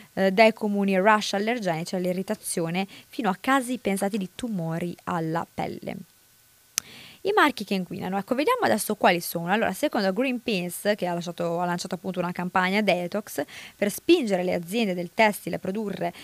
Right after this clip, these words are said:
rispettando l'uomo e l'ambiente, beh, l'utilizzo di sostanze tossiche è trasversale.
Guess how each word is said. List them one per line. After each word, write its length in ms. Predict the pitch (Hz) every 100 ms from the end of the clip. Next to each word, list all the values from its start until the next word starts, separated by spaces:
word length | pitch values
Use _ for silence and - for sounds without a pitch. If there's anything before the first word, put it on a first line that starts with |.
| -
rispettando 440 | - - 202 220 202
l'uomo 540 | 190 208 233 208 175 -
e 80 | 196
l'ambiente, 680 | 269 285 190 185 185 262 262 - -
beh, 100 | - -
l'utilizzo 420 | 226 311 196 190
di 80 | 185
sostanze 440 | 196 208 196 185
tossiche 520 | 196 190 - 185 180
è 220 | - 175 -
trasversale. 800 | 190 170 175 175 - - -